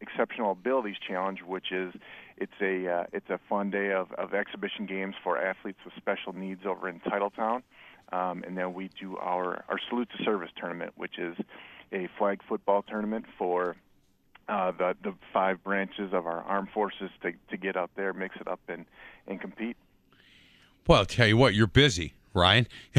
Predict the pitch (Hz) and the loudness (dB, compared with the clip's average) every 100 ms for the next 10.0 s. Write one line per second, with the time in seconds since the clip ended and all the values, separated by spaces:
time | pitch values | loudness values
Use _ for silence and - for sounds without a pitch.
0 | 98 196 165 - - - 135 131 180 175 | 8 8 8 2 -6 6 6 8 8 8
1 | 160 143 139 123 151 190 202 165 131 - | 8 8 6 6 6 8 8 8 4 -4
2 | - 156 - 151 220 214 185 196 170 - | 4 6 8 8 8 8 8 8 6 6
3 | 139 143 - 143 139 127 139 104 113 131 | 6 6 6 8 8 6 4 4 4 4
4 | 110 170 220 - - 147 151 160 165 - | 6 6 6 6 6 6 6 6 4 2
5 | - - _ - 156 156 143 135 139 143 | -10 -20 _ 2 8 8 8 6 8 6
6 | - 135 131 131 - - - - 131 120 | 6 8 8 8 2 -12 -4 6 8 8
7 | 123 117 123 127 120 95 120 113 113 - | 6 6 8 8 6 6 6 6 4 6
8 | 147 160 143 - 135 117 127 113 107 - | 6 6 2 4 4 6 6 6 4 6
9 | 107 90 110 104 104 98 95 85 71 | 6 8 6 8 8 8 8 6 2